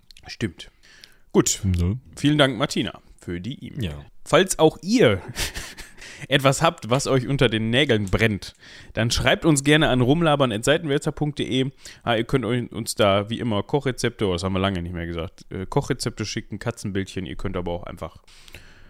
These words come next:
Speaker 1: so richtig über uns herziehen, was die Folge nicht pünktlich da ist. Zum Beispiel, ne?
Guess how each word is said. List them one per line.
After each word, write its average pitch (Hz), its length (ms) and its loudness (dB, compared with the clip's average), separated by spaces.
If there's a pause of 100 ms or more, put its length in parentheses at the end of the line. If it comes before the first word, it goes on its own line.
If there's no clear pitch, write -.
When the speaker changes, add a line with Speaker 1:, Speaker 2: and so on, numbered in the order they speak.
Speaker 1:
so 117 100 -4
richtig - 280 4
über 139 180 10
uns 120 140 2
herziehen, 120 640 2 (180)
was - 140 -6
die 135 100 0
Folge 131 260 6
nicht 113 160 4
pünktlich - 340 -4
da - 160 -12
ist. - 180 -14
Zum - 140 -16
Beispiel, - 260 -20
ne? 247 180 -6